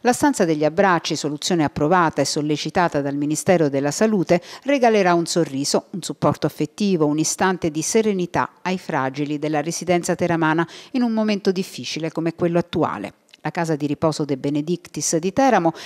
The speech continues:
è una struttura che consente di ospitare fino a duecento persone tra autosufficienti e allettati. Durante la pandemia, però, i ricoveri si sono di molto ridotti,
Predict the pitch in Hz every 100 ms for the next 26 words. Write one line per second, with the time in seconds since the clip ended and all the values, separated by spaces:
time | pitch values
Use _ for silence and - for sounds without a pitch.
0 | - 254 240 - 226 - 247 214 185 -
1 | 196 185 214 160 147 156 170 - 240 269
2 | 247 180 - 190 175 185 190 233 226 202
3 | 190 - - 151 160 - - - 180 -
4 | - 175 - 151 190 - 269 - 254 147
5 | 147 185 - - 269 214 165 151 - -
6 | - 143 _ _ - 160 143 143 139 135
7 | 139 151 185 175 143 156 - - _ 202
8 | 220 180 151 160 156 - 170 185 175 170
9 | 185 202 - 202 226 220 160 - 131